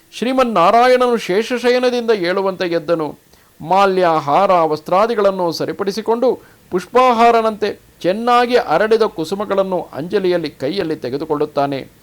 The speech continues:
ಆ ಹೂವುಗಳು ಮಂಚದ ಮಗ್ಗುಲಲ್ಲಿ ಬುಟ್ಟಿಯಲ್ಲಿದ್ದವು.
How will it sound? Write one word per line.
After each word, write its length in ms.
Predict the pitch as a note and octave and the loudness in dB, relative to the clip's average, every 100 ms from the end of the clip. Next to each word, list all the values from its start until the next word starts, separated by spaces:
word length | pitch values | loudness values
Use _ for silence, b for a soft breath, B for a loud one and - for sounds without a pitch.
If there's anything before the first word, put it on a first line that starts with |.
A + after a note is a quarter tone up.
| B B B B - | B B B B -2
ಆ 160 | D#3 | 2
ಹೂವುಗಳು 640 | F3+ E3 F#3+ G3 A3 G3 D#3+ - C#3 | 2 2 0 2 2 2 -2 -8 -4
ಮಂಚದ 400 | G#3+ B3 A#3+ G#3+ | -2 2 2 2
ಮಗ್ಗುಲಲ್ಲಿ 680 | D#3+ C#3 F3+ F#3+ F3 E3 C3 | 0 -2 0 2 2 0 -4
ಬುಟ್ಟಿಯಲ್ಲಿದ್ದವು. 960 | A#2 A#2+ F#3+ E3 D3 B2+ C#3 C3+ A#2 | -6 -8 -2 -2 -2 -2 -2 -4 -6